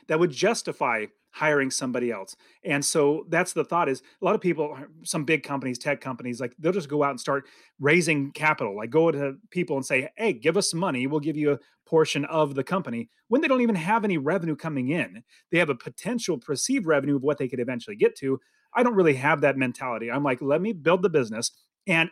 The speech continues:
as I need to alleviate pressure off of me." See, there's only two, two reasons why I would hire somebody. Number one, if they make me money, or number two, they take pressure off of me, or they make my life easier.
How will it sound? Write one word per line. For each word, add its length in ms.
as 400
I 260
need 500
to 240
alleviate 680
pressure 460
off 260
of 180
me." 320
See, 140
there's 180
only 180
two, 360
two 140
reasons 340
why 220
I 120
would 140
hire 240
somebody. 420
Number 160
one, 160
if 60
they 100
make 200
me 100
money, 300
or 40
number 200
two, 220
they 100
take 320
pressure 400
off 200
of 60
me, 120
or 60
they 100
make 260
my 140
life 320
easier. 400